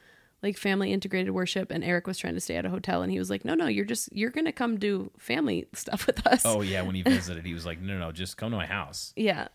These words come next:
Speaker 1: I
Speaker 2: You're
Speaker 1: thought
Speaker 2: staying
Speaker 1: that was
Speaker 2: here."
Speaker 1: really cool.
Speaker 2: Yeah. So h-, how do we, you know, structure our, our daily, this is kind of obvious stuff, but how do we structure our day so that we're saying, "This house is a house that has a table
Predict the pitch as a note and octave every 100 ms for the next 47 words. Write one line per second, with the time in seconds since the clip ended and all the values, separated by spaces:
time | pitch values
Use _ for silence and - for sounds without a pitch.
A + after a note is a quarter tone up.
0 | - G#3 F#3+ G3 F2 - F2+ - G2 F2+
1 | G2+ F2 - E2 D2 D2 _ _ _ _
2 | _ _ - - - B2+ A2+ - - -
3 | C#3 F3+ E3+ D3+ A2+ - - - G#2 F2
4 | - - G#2 - A#2 F#2+ E2 E2 D#2+ F2+
5 | _ _ - F2 D#2+ F2 F2 F2 E2 D#2
6 | D#2+ _ _ _ _ _ - B2 E3+ D3
7 | C#3 A#2 E2+ E2 F2 A2 - A2+ A2 -
8 | - - A#2+ D#3+ D3 - G#2+ - G#2 E2
9 | D2 D2+ D2 E2+ - _ - G2 E2+ E2+
10 | F2 F#2+ F2 D#2+ D#2 D2 _ _ _ _
11 | _ _ _ _ D#2 D2+ _ - F#2 B2
12 | - G#2+ G2+ G#2+ F2+ E2+ F2 E2 - -
13 | E2+ F#2 F2+ D#2+ - F#2+ F2 C#2+ D2+